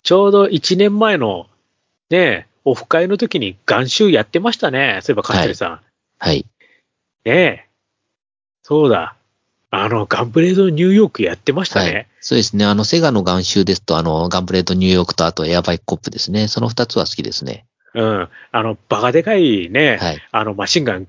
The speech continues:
Speaker 1: ガタガタガタガタ言わしてやってましたもんね。
Speaker 2: はい。そうですね。あの、やっぱり、家庭用のガンコンだとなかなか、あの、小型の、ホルスター型の拳銃になるので、
Speaker 1: うん。
Speaker 2: ゲームの構成として、あの、連射を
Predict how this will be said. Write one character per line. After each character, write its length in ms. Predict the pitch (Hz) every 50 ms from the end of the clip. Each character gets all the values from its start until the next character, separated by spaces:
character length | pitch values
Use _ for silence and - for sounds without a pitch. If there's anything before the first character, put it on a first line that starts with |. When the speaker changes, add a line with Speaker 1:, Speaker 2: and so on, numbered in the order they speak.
| _ _
Speaker 1:
ガ 120 | - -
タ 60 | 185 156
ガ 80 | 143
タ 80 | 110 98
ガ 80 | 123 139
タ 80 | 160
ガ 100 | 139 117
タ 60 | 98
言 60 | 92 101
わ 80 | 101
し 40 | -
て 80 | - -
や 120 | - -
っ 20 |
て 120 | - - 151
ま 120 | 185 -
し 80 | - -
た 80 | 320
も 100 | 202 117
ん 80 | 92 87
ね。 80 | 95 92
Speaker 2:
は 60 | 90
い。 60 | - - _ _ _ _ _ - - -
そ 120 | - 160
う 20 | 131
で 60 | 104
す 120 | - 95
ね。 160 | 95 95 87
あ 100 | 90 92
の、 100 | 90 95
や 80 | 92 95
っ 80 | - _
ぱ 100 | 156 131
り、 200 | 110 92 - - - - - -
家 160 | - - - - -
庭 300 | 233 226 226 220 220 214
用 40 | 208
の 80 | 202 180
ガ 140 | 185 180
ン 100 | 180 180
コ 140 | - - 180
ン 100 | 170 170
だ 100 | 165 165
と 140 | - - 104
な 100 | 101 107
か 100 | - 151
な 160 | 151 151 151
か、 280 | - - 143 143 135 123
あ 60 | 120
の、 560 | 113 110 110 107 107 104 104 104 101 - - - _
小 120 | - - 123
型 260 | 143 143 - 147 143
の、 340 | 135 131 131 127 - - - _ _ _ _ _ -
ホ 120 | - 131
ル 80 | 127 135
ス 80 | - -
タ 140 | - 147
ー 20 | 135
型 200 | 143 139 - 135
の 100 | 131 127
拳 220 | - 131 127 123
銃 120 | 120 123 120
に 60 | 117
な 100 | 117 113
る 100 | 95 87
の 120 | 80 73
で、 320 | 76 85 85 80 80 - - _ _ _ -
Speaker 1:
う 80 | 131
ん。 580 | 143 139 131 120 117 113 110 104 98 92 85 -
Speaker 2:
ゲ 160 | - 135 156
ー 20 | 180
ム 120 | 190 185
の 80 | 180 175
構 240 | - - 170 165 151
成 180 | - 160 156
と 120 | - - 135
し 60 | -
て、 160 | - 131 110
あ 120 | 104 107 104
の、 340 | 101 98 98 92 90 - - _ - - _ _ _ _ _ -
連 240 | 110 131 156 185 196
射 220 | - - 226 202
を 260 | 190 185 185 202 -